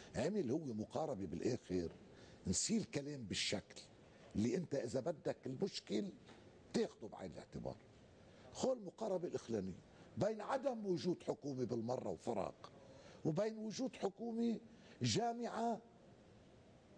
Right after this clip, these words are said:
أي أفضل؟ حتى لو كانت الحكومة الجامعة بدها تعمل بعض التعطيل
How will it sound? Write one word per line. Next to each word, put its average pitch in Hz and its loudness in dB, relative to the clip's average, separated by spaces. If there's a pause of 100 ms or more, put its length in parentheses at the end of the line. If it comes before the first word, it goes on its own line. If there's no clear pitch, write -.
(640)
أي 240 2
أفضل؟ 143 -4 (1040)
حتى - -2
لو 202 0
كانت 220 0
الحكومة 185 0
الجامعة 185 2
بدها 175 0
تعمل 170 0
بعض 165 2
التعطيل 170 2